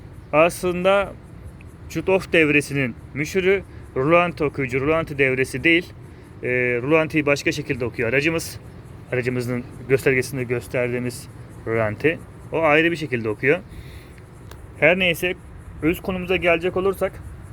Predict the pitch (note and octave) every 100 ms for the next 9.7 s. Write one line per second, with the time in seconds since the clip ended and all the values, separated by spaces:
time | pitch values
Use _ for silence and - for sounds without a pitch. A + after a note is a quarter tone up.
0 | - - - - - - - - - -
1 | D#3 F#3 G#3 G#3 F#3 E3+ F#3 F#3 - -
2 | - D3+ D#3 F3 F3+ F#3 F#3+ F#3 F#3 A3+
3 | F#3+ B3 E3 - - - - - - C#3
4 | C3+ F3 F#3 E3+ D3 F3+ G#3 G3+ G3 E3
5 | F#3+ F#3 - F3+ D#3 C#3 F3+ G#3 - -
6 | G3 D#3+ B2+ A#2 - - - E3+ B3 -
7 | A3+ F3+ - D3+ D3 D3+ C3 B2+ C#3 B3+
8 | A#3+ G#3+ F#3+ - E3 D3+ C#3+ G3 A3+ B3+
9 | D4 - G#3+ D#3 - B2+ G#2